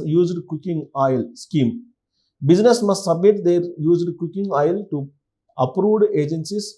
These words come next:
for biodiesel production. These agencies buy recycled oil fifty to sixty per, uh,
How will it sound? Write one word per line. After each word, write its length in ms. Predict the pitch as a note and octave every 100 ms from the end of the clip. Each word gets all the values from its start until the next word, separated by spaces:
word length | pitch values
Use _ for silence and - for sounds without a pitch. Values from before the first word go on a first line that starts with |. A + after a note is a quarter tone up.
| _
for 120 | C#3+ C3
biodiesel 540 | C3+ F3+ E3 D#3+ D#3 G3 -
production. 360 | - C3 - A#2 - _ _ _ -
These 160 | F#3+ G#3 G#3
agencies 340 | G#3 G3+ F#3+ - _ C3
buy 120 | C3+ G3+ B3 - _ - D3+
recycled 540 | A3 G#3 F3+ G3 G3 - C#3+
oil 160 | D3+ C3 -
fifty 280 | F3 D#3+ G3 G3
to 80 | G#3+ C4 - _ _ _ _ -
sixty 260 | E3+ G#3+ G#3
per, 140 | E3+ D#3+
uh, 100 | D3+